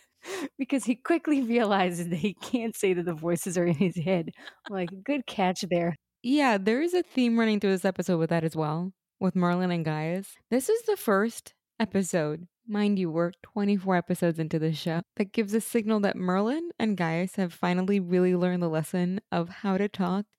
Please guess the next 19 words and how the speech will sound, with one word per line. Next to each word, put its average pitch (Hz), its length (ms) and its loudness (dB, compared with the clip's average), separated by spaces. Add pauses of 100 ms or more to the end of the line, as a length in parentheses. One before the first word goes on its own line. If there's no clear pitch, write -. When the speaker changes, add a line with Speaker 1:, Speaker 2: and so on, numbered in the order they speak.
Speaker 2:
to - 140 -6
Uther 202 320 2
and 196 100 2
Arthur 190 420 0
to 208 140 -2
get 180 280 -2
them 190 380 -2
to 208 120 0
react 175 380 0
the 190 60 2
way 185 120 2
they 180 140 2
need 165 220 0
them 190 180 2
to 214 340 0
without 190 320 0
telling 180 300 0
them 170 120 -4
what's 165 200 -4